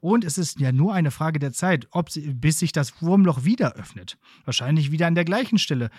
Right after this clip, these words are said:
oder auch nicht, wir wissen's nicht. Ähm, deswegen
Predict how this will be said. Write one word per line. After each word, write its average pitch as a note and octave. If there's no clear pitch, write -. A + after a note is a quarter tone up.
oder D3+
auch E3+
nicht, A3+
wir C3+
wissen's A3
nicht. A2
Ähm, D3
deswegen D#3